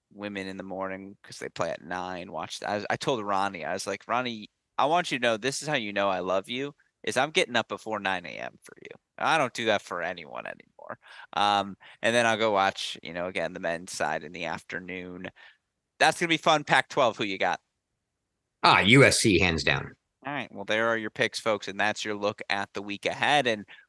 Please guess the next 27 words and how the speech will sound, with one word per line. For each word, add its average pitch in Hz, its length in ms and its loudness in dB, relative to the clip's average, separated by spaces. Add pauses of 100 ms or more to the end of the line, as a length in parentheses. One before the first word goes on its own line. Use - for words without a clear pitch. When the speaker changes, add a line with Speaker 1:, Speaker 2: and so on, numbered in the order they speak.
Speaker 1:
only 160 220 -6
one 156 200 0
week 151 200 -6
remaining 127 400 -2 (100)
before 113 300 -4
we 113 140 -8
know 104 260 -2 (140)
what - 180 -6
the - 80 -6
field 104 280 -6
looks - 280 -6
like 90 180 -4
at 95 220 -4
this - 180 -10 (200)
twenty 104 180 -12
twenty-three 95 580 -12
N 90 160 -10
C 101 220 -6
A - 20 -4 (120)
A 87 60 -8
tournament. 101 480 -6
Of - 160 -8
course, - 340 -8
we 196 180 2
will 294 160 4
be 233 120 0
back 196 440 4